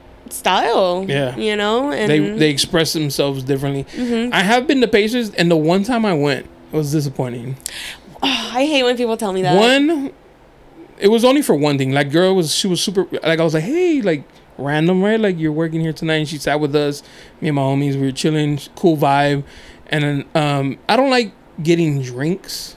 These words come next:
Speaker 2: Like, none of my friends like going to the bar and shit, so I was like, "Yo, let's just, there's, like, five of us, let's get a bottle." And then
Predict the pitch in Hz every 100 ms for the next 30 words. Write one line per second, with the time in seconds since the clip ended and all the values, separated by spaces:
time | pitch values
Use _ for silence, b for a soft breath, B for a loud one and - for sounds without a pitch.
0 | - 156 151 214 254 202 139 143 147 143
1 | 135 131 143 143 175 143 123 131 139 135
2 | 151 147 143 135 131 151 180 190 214 220
3 | B B B 175 202 - 143 147 151 147
4 | 156 185 202 143 131 139 139 135 135